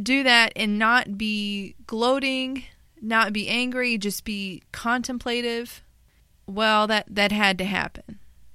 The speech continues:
I think that kinda swayed Anduin into thinking that he could be saved.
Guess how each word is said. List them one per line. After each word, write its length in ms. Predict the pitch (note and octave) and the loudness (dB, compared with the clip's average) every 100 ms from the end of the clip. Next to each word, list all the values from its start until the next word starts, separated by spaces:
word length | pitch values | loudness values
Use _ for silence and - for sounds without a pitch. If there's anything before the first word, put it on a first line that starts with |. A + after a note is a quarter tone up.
| - - - _ _ _ _ _ - | -20 -20 -20 _ _ _ _ _ -4
I 100 | G#3+ | -4
think 280 | B3+ D4+ D4+ | 0 0 2
that 140 | C#4 | 2
kinda 280 | D4 C#4+ G3+ | 2 2 2
swayed 560 | - - B3 A3+ G#3+ | -2 -2 0 2 2
Anduin 640 | G3 G3 G3+ F3+ F3+ F3+ F3+ | 2 2 0 -4 -6 -8 -8
into 280 | F#3+ F#3 F#3 | -8 -8 -6
thinking 420 | G3 F#3 F3 F3+ | -2 -2 -4 -8
that 60 | E3+ | -8
he 180 | F3+ | -10
could 220 | F3+ F#3+ E3+ | -10 -10 -10
be 140 | D#3+ | -12
saved. 560 | - - F3 - - | -10 -8 -8 -10 -18